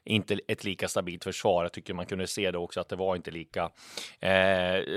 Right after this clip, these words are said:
stabilt, det var inte lika, man visste liksom inte sina positioner och sådär. Och, eh, jag menar, B P, om det är något lag man får liksom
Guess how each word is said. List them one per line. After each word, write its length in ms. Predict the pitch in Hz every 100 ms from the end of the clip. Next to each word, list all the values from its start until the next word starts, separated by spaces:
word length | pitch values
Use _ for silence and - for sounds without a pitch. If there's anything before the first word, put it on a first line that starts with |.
| 113 85
stabilt, 540 | 110 123 107 113 101 104
det 80 |
var 160 | 101 101
inte 160 | 95 101
lika, 280 | 98 -
man 140 | 98 101
visste 240 | 104 -
liksom 260 | 98 - 95
inte 160 | -
sina 240 | - 95 90
positioner 720 | 92 - - 104 92 95 87
och 80 | 85
sådär. 340 | 95 82 82
Och, 200 | 82 85 - - -
eh, 200 | 90 90 -
jag 140 | 113
menar, 220 | 113 98 98
B 220 | 101 92 -
P, 200 | 131 110
om 200 | - 117
det 60 | 110
är 40 |
något 240 | 113 120 117
lag 220 | 101 95
man 160 | 98 92
får 420 | 98 87 85 -
liksom 480 | 95 - 87 92